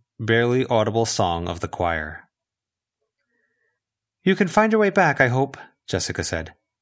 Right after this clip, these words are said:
"I can't lead you." "It's why Avery's here, in part," Zed told her. "You're pretty good at navigating this place."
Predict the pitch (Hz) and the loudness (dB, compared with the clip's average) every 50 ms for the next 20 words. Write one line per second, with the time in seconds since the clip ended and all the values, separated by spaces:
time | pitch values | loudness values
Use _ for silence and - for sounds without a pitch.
0 | _ _ - 131 127 - 160 175 - 170 170 170 147 131 120 113 117 113 - - | _ _ 0 0 2 2 2 0 2 2 0 0 2 0 0 0 -2 -4 -8 -14
1 | _ _ _ _ _ _ _ _ _ _ _ _ _ _ _ _ _ _ _ _ | _ _ _ _ _ _ _ _ _ _ _ _ _ _ _ _ _ _ _ _
2 | _ _ _ _ _ _ _ _ _ _ _ - 110 - - 131 139 143 135 113 | _ _ _ _ _ _ _ _ _ _ _ -4 -4 0 2 4 4 4 4 4
3 | 127 151 147 131 113 98 - 104 98 98 95 92 92 - 123 127 107 95 - - | 2 2 2 2 0 0 0 0 2 2 2 0 0 2 2 4 4 2 -2 -6
4 | - - _ _ _ - - 92 85 80 - - 85 80 80 80 80 85 - _ | -14 -20 _ _ _ -6 -4 -4 -4 -4 -6 -6 -6 -6 -6 -8 -10 -12 -16 _
5 | _ _ _ _ _ _ _ - 113 98 - 143 165 175 147 139 175 165 123 98 | _ _ _ _ _ _ _ -2 -2 0 2 2 2 2 2 2 2 2 2 4
6 | 107 139 160 143 113 98 92 90 87 87 85 87 - - 92 87 92 - - - | 4 4 4 2 2 0 2 0 0 -2 -4 -6 -4 -2 -2 -2 -2 -2 -6 -8
7 | - - | -10 -14